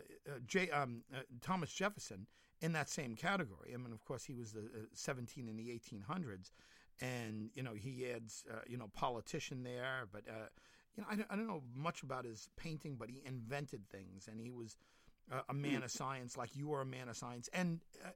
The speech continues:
Speaker 1: and, and Da Vinci as well. Uh, how much different between the two, three time periods that I just mentioned there, your period, Jefferson's period, and, and Da Vinci, Da Vinci's period, um, <sighs> affect how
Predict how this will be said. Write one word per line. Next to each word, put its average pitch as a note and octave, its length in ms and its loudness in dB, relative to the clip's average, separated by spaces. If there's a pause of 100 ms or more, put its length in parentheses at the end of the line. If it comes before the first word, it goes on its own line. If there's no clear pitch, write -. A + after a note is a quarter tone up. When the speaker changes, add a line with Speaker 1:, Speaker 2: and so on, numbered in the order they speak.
Speaker 1:
and, F3+ 220 4
and F3 140 8
Da E3+ 60 6
Vinci F#3 380 4
as C#3+ 100 2
well. F#3 220 4 (380)
Uh, A3+ 140 12
how A#3 100 12
much - 260 6
different F3+ 360 10
between E3+ 400 4
the C#3+ 100 6
two, - 220 -4 (200)
three G#3 140 4
time F#3+ 340 6
periods B2 460 2
that C3 120 6
I C#3 120 8
just C#3 240 2
mentioned C#3 420 2
there, F2+ 260 -6
your D#3 300 6
period, D3+ 540 4 (560)
Jefferson's D3+ 580 10
period, D3+ 520 6 (100)
and, C3 440 2
and B2+ 160 0
Da A#2+ 100 0
Vinci, C3+ 500 0 (440)
Da C#3 120 2
Vinci's C3 400 0
period, B2 440 0 (460)
um, D#3+ 300 2 (760)
<sighs> - 60 -2 (640)
affect - 600 10 (300)
how F#3+ 640 12